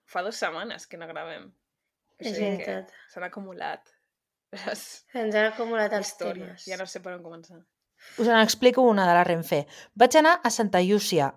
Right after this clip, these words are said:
Speaker 3: Em vaig comprar un tió a Santa Llúcia que pesava un ou, però un ou. Ala, carrega el tió pa arriba, carrega el tió pa abajo, i dic, «Bueno, ja anem cap a casa». Agafo el tren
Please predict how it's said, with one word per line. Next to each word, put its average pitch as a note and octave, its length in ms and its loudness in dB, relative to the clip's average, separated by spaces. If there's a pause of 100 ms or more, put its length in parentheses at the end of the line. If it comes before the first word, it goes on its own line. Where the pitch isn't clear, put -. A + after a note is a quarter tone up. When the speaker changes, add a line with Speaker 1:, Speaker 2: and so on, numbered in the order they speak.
(100)
Speaker 3:
Em G#3 140 4
vaig A3+ 200 4
comprar C4 280 6
un B3+ 140 2
tió F3+ 440 8
a F#3 100 -2
Santa F#3+ 300 2
Llúcia A#3 340 4
que F3 80 2
pesava G3+ 400 6 (320)
un A3 160 4
ou, D#3 340 4
però F3 160 2
un G#3 120 0
ou. C3+ 220 0 (540)
Ala, F3 360 6
carrega A3 280 6
el A#3 80 6
tió F3+ 200 2
pa E3+ 80 0
arriba, G#3 320 4
carrega F#3 260 0
el F3 60 -4
tió F#3 120 -2
pa A3+ 80 2
abajo, B3 380 2 (440)
i G#3 100 6
dic, G3 140 4
«Bueno, F3+ 300 2 (100)
ja E3+ 80 0
anem E3+ 160 -2
cap F3+ 160 0
a E3+ 80 2
casa». D#3+ 340 0 (460)
Agafo G#3+ 380 6
el F#3 140 0
tren A#3+ 260 4